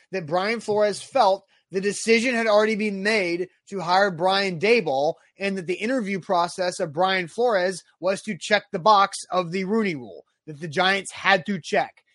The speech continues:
And that is the problem overall. And that's the conversation that we had,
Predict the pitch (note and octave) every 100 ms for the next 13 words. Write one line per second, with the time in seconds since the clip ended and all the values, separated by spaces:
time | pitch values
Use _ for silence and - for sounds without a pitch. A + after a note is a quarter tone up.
0 | _ - G#3 D#3+ F#3 G#3+ B3+ G3+ A3+ -
1 | D#4 D4 G#3 G#3 A3+ G#3+ A3 C4 A#3+ C3+
2 | G2+ _ - G3 A3 A#3 G#3+ A#3+ A3 A#3
3 | A3+ A3+ A3 A3 F#3 G#3 A3 G#3 G3+